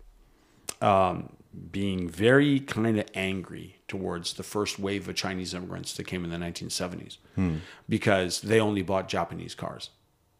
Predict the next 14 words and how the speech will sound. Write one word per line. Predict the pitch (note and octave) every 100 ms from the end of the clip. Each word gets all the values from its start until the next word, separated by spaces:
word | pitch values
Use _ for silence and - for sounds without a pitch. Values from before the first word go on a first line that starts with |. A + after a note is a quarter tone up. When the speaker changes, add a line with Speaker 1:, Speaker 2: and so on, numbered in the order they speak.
| _ _ _ _ _ _ -
Speaker 1:
That | B2
was | A2+
the | G#2
stereotype. | - G#2+ F#2+ E2+ - -
They | B2+
only | D3 C#3+
buy | B2+
Japanese | G#2+ A2 - F#2 E2+
cars | - D2 -
and | F2
they | G2
all | G2
stick | - G#2+
together. | G2 E2+ C#2